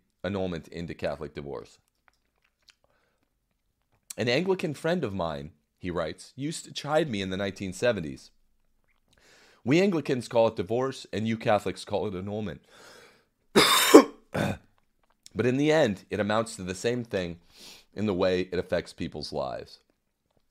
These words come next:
They have a divorce mentality. Pope Francis has a divorce mentality. I read you the, the claim where he said, "The vast majority of people can get an annulment."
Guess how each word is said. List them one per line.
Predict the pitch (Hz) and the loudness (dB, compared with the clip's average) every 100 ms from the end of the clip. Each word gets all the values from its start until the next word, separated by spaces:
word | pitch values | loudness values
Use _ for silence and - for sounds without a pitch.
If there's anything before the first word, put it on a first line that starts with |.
| - | -18
They | 90 101 127 | -4 2 4
have | 147 123 | 4 2
a | |
divorce | 113 98 104 101 95 | 0 -2 -2 -2 -6
mentality. | 92 101 90 90 87 - _ _ _ _ _ | -6 -2 -2 -2 -4 -14 _ _ _ _ _
Pope | 101 | -8
Francis | - - 113 135 127 123 | -6 -2 0 0 0 2
has | 113 | 4
a | 110 | 2
divorce | 98 101 101 - | 0 2 0 0
mentality. | 101 90 95 92 90 | -2 2 4 4 2
I | 87 | 0
read | 90 92 | -2 -4
you | 90 | -8
the, | 76 - - | -12 -18 -18
the | - | -16
claim | 85 95 90 | -12 -8 -8
where | 87 | -8
he | 82 | -8
said, | 82 85 71 - _ _ _ _ _ _ _ - _ - | -6 -6 -8 -12 _ _ _ _ _ _ _ -20 _ -4
"The | |
vast | 95 104 98 | 0 0 0
majority | 101 92 95 95 | -6 -2 -2 -2
of | 85 | -4
people | 92 85 | -8 -8
can | - 82 | -10 -6
get | 80 78 | -4 -4
an | 76 | -6
annulment." | 78 80 80 80 | -8 -8 -8 -10